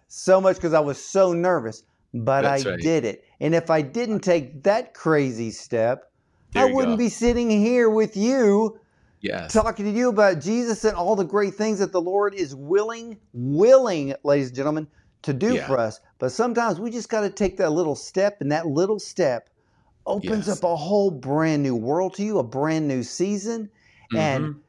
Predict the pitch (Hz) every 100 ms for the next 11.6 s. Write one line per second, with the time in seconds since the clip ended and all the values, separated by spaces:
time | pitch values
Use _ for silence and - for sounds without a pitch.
0 | _ _ 175 175 160 160 - 214 226 202
1 | 180 165 165 170 156 220 233 180 - -
2 | 156 170 190 175 185 190 - 127 117 131
3 | 123 123 - 131 120 127 131 139 143 117
4 | 104 110 117 120 139 139 120 110 131 165
5 | 147 127 120 110 104 104 101 101 _ _
6 | _ _ _ 131 143 175 135 127 123 113
7 | _ _ _ _ - 165 185 170 170 190
8 | 180 175 190 165 147 165 170 175 165 151
9 | - 160 143 147 - - 151 156 143 139
10 | 123 127 113 117 113 117 107 117 - 127
11 | 139 135 - _ -